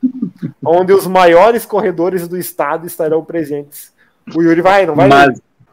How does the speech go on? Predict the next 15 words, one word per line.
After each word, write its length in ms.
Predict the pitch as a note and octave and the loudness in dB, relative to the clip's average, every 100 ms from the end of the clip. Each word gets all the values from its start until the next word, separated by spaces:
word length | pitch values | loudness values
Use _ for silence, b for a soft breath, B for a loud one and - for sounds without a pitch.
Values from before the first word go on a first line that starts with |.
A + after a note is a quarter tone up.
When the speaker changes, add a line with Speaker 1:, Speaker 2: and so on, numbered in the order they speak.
| _ _ | _ _
Speaker 1:
Falei, 360 | - E3 E3+ G#3+ | -4 0 0 0
os 100 | D#3 | -2
maiores 560 | E3+ E3 E3 G3 A#3 G#3 | 0 2 4 4 2 -6
do 80 | |
estado 360 | G3+ - F3+ F3+ | -10 -6 -4 -6
estarão 300 | - G#3 G3+ | -6 -6 -6
presentes. 560 | G#3 A#3 B2 A#2 A#2+ A#2+ | -6 -4 -4 -4 -4 -6
Speaker 2:
É. 20 | |
Speaker 1:
O 60 | |
Yuri 220 | D3 D#3 E3 | -8 -8 -6
vai 180 | G3 | -6
ir. 180 | G#3 D4 | -6 -2
Speaker 2:
Mas 220 | C#3+ D3 B2 | 2 2 4
é, 360 | A#2+ C3+ G3 G3 - | 4 6 4 2 2
é 240 | C3 D3 | 2 2